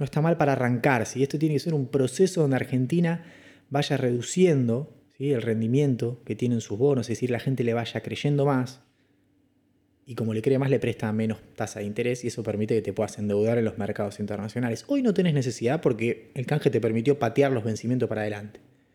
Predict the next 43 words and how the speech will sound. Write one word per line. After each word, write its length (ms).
Pero 140
en 20
algún 140
momento 200
lo 100
vas 140
a 40
tener 200
que 60
hacer. 240
En 120
algún 240
momento 320
lo 80
vas 160
a 20
tener 240
que 60
hacer. 160
Entonces, 460
eso 200
es 60
lo 80
que 60
estamos 260
mirando. 320
Esos 180
fueron 200
los 100
resultados. 600
Como 180
ya 100
verán, 220
el 80
gray 180
market 380
tiene 220
algunas 240
cosas 300
que 260
sirve 440
como 220
referencia, 760